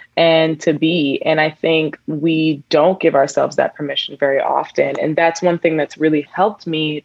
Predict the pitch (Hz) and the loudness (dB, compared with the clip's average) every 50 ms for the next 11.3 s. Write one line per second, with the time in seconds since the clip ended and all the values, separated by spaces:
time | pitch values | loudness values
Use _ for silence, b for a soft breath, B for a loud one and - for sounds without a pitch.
0 | - - - 175 165 160 156 147 B B B B B B 147 156 160 170 180 185 | -4 0 2 4 4 4 2 0 B B B B B B 2 4 6 6 6 6
1 | 190 175 156 156 151 156 151 - 151 147 139 - - 160 147 - - 147 139 - | 4 2 -2 -4 -6 -6 -4 -4 -4 -4 -4 -4 -6 -8 -6 -2 -2 -2 -2 -4
2 | _ - 151 147 147 - - - 151 190 190 - 147 151 139 - 147 143 143 139 | _ -4 -2 -2 -4 -4 -4 -2 -2 -2 -2 -4 -4 -6 -4 -4 -4 -4 -2 -2
3 | - 147 - - 165 151 143 - - 151 147 147 147 151 147 147 147 - - 151 | -2 -2 -2 0 0 0 0 -2 -2 -2 0 0 2 2 4 4 2 2 0 -2
4 | 151 147 147 147 147 143 143 143 143 139 - - - - B B B B B B | -4 -2 0 2 2 2 2 2 0 0 -2 -6 -16 -20 B B B B B B
5 | B B B B B - 165 165 160 160 165 160 160 160 156 156 156 - - _ | B B B B B 0 2 4 4 4 4 4 4 4 4 4 2 0 -2 _
6 | _ _ _ _ _ _ _ _ - 175 180 185 180 180 175 - - - 165 156 | _ _ _ _ _ _ _ _ -2 0 0 0 0 0 -2 -2 -2 -2 0 2
7 | 151 147 147 151 147 147 147 - 143 147 143 - - - 143 143 139 139 139 139 | 2 2 0 2 0 0 0 0 0 -2 -2 -4 -4 -4 -4 -4 -4 -6 -8 -8
8 | 139 - - - _ _ _ _ _ - 143 147 151 139 143 - - 151 143 135 | -8 -10 -14 -14 _ _ _ _ _ -6 0 2 2 2 2 2 0 0 0 2
9 | 135 135 135 131 - 143 143 139 139 135 139 139 135 127 131 - - 151 147 - | 0 0 -2 -2 -2 -2 -2 0 0 0 2 2 2 2 2 2 2 2 2 2
10 | - 151 151 143 139 139 - - 156 147 147 143 139 143 143 - - 135 131 135 | 0 0 0 -2 -2 -4 -4 -2 0 0 2 0 0 -2 -2 -2 0 0 0 -2
11 | - 143 139 - B | -2 -2 -4 -6 B